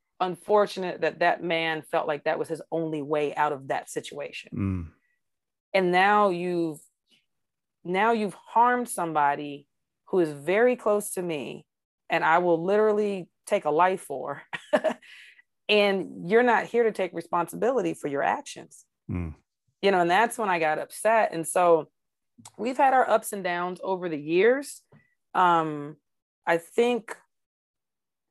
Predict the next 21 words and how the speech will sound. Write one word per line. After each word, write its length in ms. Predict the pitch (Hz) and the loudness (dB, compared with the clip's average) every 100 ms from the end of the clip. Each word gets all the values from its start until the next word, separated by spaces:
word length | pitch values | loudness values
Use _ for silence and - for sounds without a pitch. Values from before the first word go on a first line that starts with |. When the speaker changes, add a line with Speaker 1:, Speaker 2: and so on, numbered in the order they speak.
| _ _ _ _ - | _ _ _ _ -10
Speaker 1:
what 320 | 185 208 190 | 2 2 2
has 140 | 180 | -2
helped 480 | - - 208 208 - | -4 -2 -2 -2 -6
me 520 | 214 220 226 226 247 240 | -6 -4 -2 -4 -6 -2
throughout 480 | 185 - 170 175 - | -2 0 2 0 0
all 220 | 185 202 | 2 2
of 160 | 202 190 | 0 -4
this 400 | 220 254 - - - | -2 -2 -6 -14 -8
is 180 | 170 | -6
that 520 | 156 165 160 156 - - _ _ _ _ _ _ | 0 2 2 0 -4 -16 _ _ _ _ _ _
I 140 | 180 180 | 0 2
had 340 | 180 170 160 - _ _ _ - | 4 2 2 -6 _ _ _ -2
fantastic 640 | 226 240 233 214 196 - 175 | 0 0 0 -2 -2 -6 -14
support, 580 | 185 - 156 147 - - | -14 -4 0 0 -2 -10
not 180 | 165 156 | -14 -6
only 280 | 180 208 220 | -4 -2 -2
from 220 | - 202 | -2 -2
my 120 | 185 | -2
family 400 | 180 180 175 170 | -2 -4 -2 -4
and 120 | 165 | -6
friends, 500 | - 127 113 131 - | -8 -12 -12 -16 -18